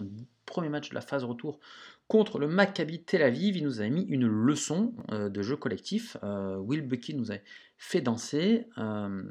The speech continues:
et surtout, on avait, on avait, on avait enquillé des points sur des actions où ils avaient répété inlassablement le même système, où ils avaient profité, comme je disais,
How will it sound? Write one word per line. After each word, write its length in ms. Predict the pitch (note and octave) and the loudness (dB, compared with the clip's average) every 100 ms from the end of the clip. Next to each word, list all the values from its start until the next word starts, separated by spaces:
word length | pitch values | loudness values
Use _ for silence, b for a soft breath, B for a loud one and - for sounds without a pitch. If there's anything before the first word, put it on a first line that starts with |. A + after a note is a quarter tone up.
| G1+ - - - _ - | -12 -16 -18 -20 _ -6
et 160 | B2+ | -4
surtout, 320 | A#2 G#2 - D#3 | -4 -10 -10 -6
on 160 | A#2 | -4
avait, 220 | G2 F#2+ F#2+ | -2 -4 -6
on 80 | F#2+ | -8
avait, 240 | F#2 F#2+ G2+ | -8 -8 -8
on 100 | G2 | -10
avait 180 | E2+ | -10
enquillé 400 | F#2 G#2+ - A2+ | -10 -12 -8 -4
des 120 | A2 - | -4 -4
points 320 | - C#3 D3 B B B | -2 0 -2 B B B
sur 200 | - - | -12 -6
des 160 | C3 G3 | -2 -2
actions 340 | - - C#3+ | -2 -2 -2
où 240 | - - G2+ | -2 -8 -6
ils 100 | G2 | -2
avaient 160 | A2+ | 0
répété 520 | A#2 A2+ G#2 - B2+ - | 2 0 -4 -8 -10 -2
inlassablement 640 | A#2+ A#2+ A#2 A#2+ A2 A#2 | 2 2 0 -4 0 0
le 100 | G#2 | 0
même 180 | G2+ C3+ | 0 0
système, 520 | - - - B2+ F3 - | -4 -8 -2 0 0 -2
où 200 | G#2+ A#2 | -2 0
ils 160 | A2 | 0
avaient 140 | G#2+ A2 | -2 -6
profité, 580 | - A#2 A#2 A#2 B2+ B2+ | -8 -8 -8 -4 -4 -2
comme 160 | A2 | -2
je 60 | G#2 | -2
disais, 320 | G2+ G#2 C#3 | -4 -4 -6